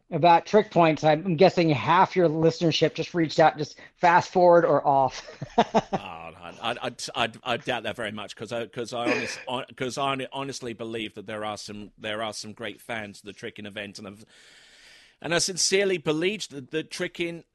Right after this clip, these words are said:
Speaker 2: the tricking has made a, re-, a resurgence a little bit in the la-, in the last few seasons. You know, I mean, it's
Speaker 1: Yeah.
Speaker 2: it, it's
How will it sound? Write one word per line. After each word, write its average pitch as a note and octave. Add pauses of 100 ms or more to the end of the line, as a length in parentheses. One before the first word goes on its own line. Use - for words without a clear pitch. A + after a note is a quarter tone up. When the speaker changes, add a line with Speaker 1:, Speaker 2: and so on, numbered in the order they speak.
Speaker 2:
the D3
tricking F3+
has F3
made E3+
a, D#3+
re-, D#3
a D3
resurgence D#3
a B2
little A2+
bit A2+
in A2
the A2
la-, A2
in A2
the G#2+
last G#2
few G#2
seasons. F#2+
You G2
know, G#2
I A#2+
mean, B2
it's -
Speaker 1:
Yeah. C#3
Speaker 2:
it, A#2+
it's -